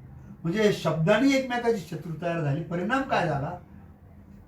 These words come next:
लयाला गेले ना सगळे. एवढी मोठी एकशे पाच जणांची क्षत्रिय क्षमता, काय दुर्योधनात कमी ताकद नव्हती?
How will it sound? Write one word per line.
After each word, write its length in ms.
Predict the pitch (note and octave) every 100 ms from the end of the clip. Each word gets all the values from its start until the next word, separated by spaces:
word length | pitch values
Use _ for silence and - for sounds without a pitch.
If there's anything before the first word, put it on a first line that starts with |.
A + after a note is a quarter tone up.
| - - - G2+ A2+ -
लयाला 400 | D3 F3 A#3+ D4
गेले 240 | C4+ A#3 A3
ना 100 | F#3
सगळे. 280 | E3+ D3+ B2 - - - - - - - - - - - - -
एवढी 280 | D3+ D#3+ A3+
मोठी 300 | G#3 F3 G3
एकशे 200 | F3 G3
पाच 300 | - D#3+ F3+
जणांची 420 | E3 F3 E3+ D#3+
क्षत्रिय 440 | - C#3+ C3 D#3 D#3+
क्षमता, 580 | - B2 A#2+ C3+ B2+ - - - -
काय 120 | C3+
दुर्योधनात 460 | C#3+ D#3 E3+ D#3+ - F3
कमी 160 | F3+ G#3
ताकद 260 | G#3+ A#3
नव्हती? 460 | A3+ G#3 D#3+ C#3+